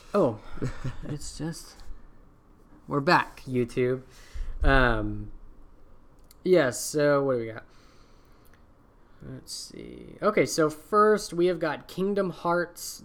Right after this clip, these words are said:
Speaker 1: the remastered one and two out this week. Um, that releases March twenty-eighth, which by the time you're listening to this, that's gonna be a Tuesday, so it'll be out by then. Um, and yeah, there's no description for it. Um, I guess they just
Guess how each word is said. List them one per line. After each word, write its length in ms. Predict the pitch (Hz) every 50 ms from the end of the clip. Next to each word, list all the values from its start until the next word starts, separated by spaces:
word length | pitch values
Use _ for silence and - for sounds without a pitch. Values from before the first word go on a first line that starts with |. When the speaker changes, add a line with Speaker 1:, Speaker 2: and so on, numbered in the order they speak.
| -
Speaker 1:
the 100 | 147 139
remastered 760 | 139 135 131 139 147 147 151 151 151 156 147 - - 151 143
one 260 | 127 120 123 131 139 143
and 160 | 135 127 120
two 380 | - - 139 135 139 139 143 139
out 200 | 135 131 131 -
this 200 | 135 123 - -
week. 380 | 131 131 135 135 131 131 - - - - - - - -
Um, 380 | - 127 123 123 120 120 120 127
that 140 | 147 156 156
releases 360 | 147 147 147 131 - 135 123
March 340 | 127 131 135 135 131 - -
twenty-eighth, 640 | - - 147 131 127 127 131 131 135 139 135 -
which 220 | 127 127 120 -
by 140 | - 139 131
the 60 | 123
time 180 | 120 147 135 131
you're 80 | 139 147
listening 340 | 185 190 185 - 185 175 170
to 60 | 165
this, 200 | 165 165 165 160
that's 240 | - 160 151 151 -
gonna 140 | - 147 139
be 100 | 131 127
a 40 | 120
Tuesday, 520 | 131 - - 143 143 139 131 139 139 139
so 340 | 131 - - 131 123 120 127
it'll 140 | - 190 208
be 120 | 175 156 143
out 180 | 131 131 131
by 120 | 139 131 127
then. 280 | 127 127 127 127 123 - - - - - - - -
Um, 580 | - 131 123 120 113 110 107 107 110 113 107 107 - - _ - - - - - _ _ _ _ - - _ _ -
and 640 | - 131 131 131 131 131 131 127 131 131 131 135 151
yeah, 160 | 190 202 196
there's 240 | 202 208 233 233 220
no 120 | 254 269 254
description 580 | 196 - - - 165 165 160 - - 185 185
for 320 | - - 170 170 175 180 180
it. 220 | 175 175 175 -
Um, 260 | 143 139 135 135 135 131
I 80 | 135
guess 160 | 139 156 156
they 140 | 156 - 151
just 360 | 139 143 143 127 - - -